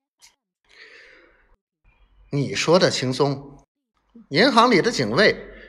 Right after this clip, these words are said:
也不是吃素的，他们也有枪。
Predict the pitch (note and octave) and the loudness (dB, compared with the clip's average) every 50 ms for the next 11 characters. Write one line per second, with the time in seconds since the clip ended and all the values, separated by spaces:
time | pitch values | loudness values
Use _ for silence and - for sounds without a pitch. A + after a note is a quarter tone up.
0 | - - - C#3 C3+ C3 A#2+ G#2 G2 - A2+ B2+ - - - - - - A2+ - | -20 -14 -10 -2 0 2 2 2 0 -4 -6 -4 -2 -2 -2 0 -2 -2 -2 -2
1 | C#4 C#4 G#3 - - - - - - - - _ _ _ _ _ _ _ - - | -2 -4 -2 -2 -4 -6 -10 -16 -20 -20 -20 _ _ _ _ _ _ _ -14 -12
2 | - - C#3 C#3+ D3 C#3 B2 A#2 C3+ G3 D#3+ A2 G2 - E3 D#3+ E3+ B2+ - - | -8 -6 -4 -2 -2 -2 0 0 2 2 2 0 0 -2 -2 -2 -2 -4 -6 -12
3 | - - | -20 -20